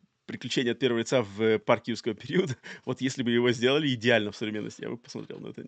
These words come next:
но это да. Окей. Всё, на этом тогда глаз народа у нас сегодня прогремел. Даже я сегодня удивлён, что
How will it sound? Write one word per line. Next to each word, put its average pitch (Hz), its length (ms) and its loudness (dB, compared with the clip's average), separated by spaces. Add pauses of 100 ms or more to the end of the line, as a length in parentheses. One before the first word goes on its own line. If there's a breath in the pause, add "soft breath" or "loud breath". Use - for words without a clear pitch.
но 113 120 -8
это 113 100 -12
да. 117 160 -14 (1800 loud breath)
Окей. 160 380 4 (480 loud breath)
Всё, 185 180 6
на 131 100 6
этом 202 380 4
тогда 147 480 4 (1000)
глаз 151 380 4
народа 143 300 6
у 123 80 4
нас 123 180 2
сегодня 117 300 2
прогремел. 131 760 4 (260)
Даже 117 280 0
я 113 100 0
сегодня 117 220 -6
удивлён, 117 340 0
что 113 300 -2